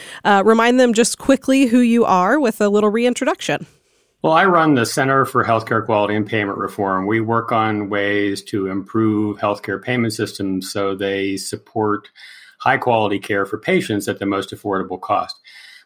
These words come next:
Speaker 2: Most people don't realize that today hospitals and physicians actually make less money when they deliver higher quality healthcare. And in some
Speaker 1: Mm-hmm.
Speaker 2: cases,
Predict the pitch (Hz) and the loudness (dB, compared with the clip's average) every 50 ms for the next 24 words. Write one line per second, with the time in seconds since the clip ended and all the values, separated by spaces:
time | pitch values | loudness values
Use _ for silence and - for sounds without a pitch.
0 | - 151 160 196 190 190 - 147 139 127 120 117 107 120 113 107 - 117 120 131 | -4 0 0 0 0 -2 -2 -2 -2 -2 -2 -2 0 0 -2 -2 0 0 2 2
1 | 127 123 110 101 101 101 104 98 95 104 98 95 - - 104 107 113 120 123 120 | 2 4 2 2 2 2 0 -2 -4 -6 -8 -8 -8 -8 -4 -2 0 0 0 0
2 | 120 113 98 113 110 107 110 - 117 107 104 - - 104 98 - 107 95 101 110 | 0 0 0 0 0 -2 -2 -4 -4 -4 -4 -4 -4 -6 -6 -6 -6 -4 -4 -4
3 | 107 107 - 113 104 98 92 104 98 104 104 - - 101 101 107 104 95 - 101 | -4 -4 -4 -6 -4 -4 -2 -2 -2 -2 -2 -4 -4 -2 -2 -2 -2 -2 -2 -2
4 | 95 98 101 - 110 104 110 123 123 110 95 92 92 95 95 95 92 92 92 95 | -2 -2 -2 -2 -2 0 0 0 0 0 -2 -4 -4 -6 -6 -6 -6 -6 -6 -6
5 | 90 92 101 95 95 95 90 92 95 - 104 101 98 95 92 - - 98 90 87 | -6 -6 -6 -4 -4 -4 -4 -4 -2 0 0 0 0 -2 -4 -4 -4 -4 -4 -4
6 | 87 90 87 101 110 117 113 - - 92 92 90 90 92 92 92 95 196 185 - | -6 -8 -6 -4 -4 -4 -4 -6 -10 -8 -6 -6 -6 -6 -6 -6 -4 -2 -2 -2
7 | - - - - 95 101 - - 101 101 98 - - | -2 -2 -2 -2 -2 -2 -4 -4 -6 -6 -6 -8 -12